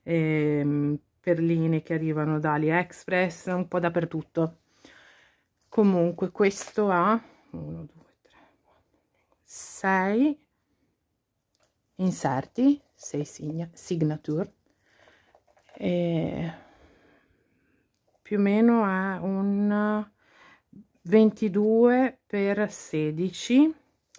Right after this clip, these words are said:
e il dorso era sei centimetri. Allora, non ho ancora cucito bene, eh, la chiusura perché ho avuto tante cose da fare in questi giorni, eh, però poi domani o dopodomani mi ci metterò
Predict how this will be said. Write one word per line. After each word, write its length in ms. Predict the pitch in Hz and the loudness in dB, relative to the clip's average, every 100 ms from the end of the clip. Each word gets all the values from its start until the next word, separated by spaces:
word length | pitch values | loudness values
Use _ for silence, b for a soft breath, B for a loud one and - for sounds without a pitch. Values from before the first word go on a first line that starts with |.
| b b b b | b b b b
e 100 | - | -6
il 120 | 214 185 | -4 0
dorso 460 | 190 214 - 233 | 0 -2 -2 0
era 240 | 202 165 165 | 2 2 -2
sei 220 | 190 170 | -2 -4
centimetri. 920 | - 170 165 147 156 160 160 160 - _ _ _ _ b b b b b b - - _ _ _ _ _ - | -2 -4 -4 -4 -4 -4 -2 -4 -4 _ _ _ _ b b b b b b -10 -10 _ _ _ _ _ -4
Allora, 360 | 220 196 190 | -2 0 0
non 180 | 208 247 | 2 4
ho 60 | 262 | 4
ancora 340 | 262 262 262 | 2 0 0
cucito 540 | 269 269 240 226 240 | -2 -8 -8 -6 -4
bene, 640 | 208 214 214 220 226 220 175 | -4 -2 -2 -2 0 -2 -4
eh, 220 | 190 185 | -4 -4
la 120 | 180 | -4
chiusura 640 | 180 214 180 196 220 254 294 b b _ | -6 -8 -6 -2 0 0 -4 b b _
perché 880 | 175 - - 185 175 170 160 160 - B B B | -20 -16 -8 -6 -4 -4 -6 -8 -14 B B B
ho 100 | 180 | -10
avuto 280 | 170 170 | -10 -12
tante 280 | 170 165 165 | -12 -12 -12
cose 240 | 170 165 165 | -14 -14 -12
da 140 | 170 | -12
fare 260 | - 175 170 | -10 -8 -8
in 80 | |
questi 300 | 165 170 - | -12 -14 -12
giorni, 520 | 170 180 202 233 294 - _ b b b b b _ | -8 -8 -6 -4 -4 -6 _ b b b b b _
eh, 380 | 156 156 147 143 | -16 -12 -12 -12
però 300 | - 147 135 - _ _ _ _ | -10 -8 -8 -12 _ _ _ _
poi 140 | 165 156 | -14 -10
domani 500 | 151 147 151 165 151 | -8 -6 -6 -6 -8
o 40 | |
dopodomani 580 | 151 147 156 151 147 151 | -12 -12 -10 -8 -6 -6
mi 100 | 147 | -8
ci 160 | - 151 | -10 -16
metterò 500 | 147 156 156 254 | -14 -10 -6 -6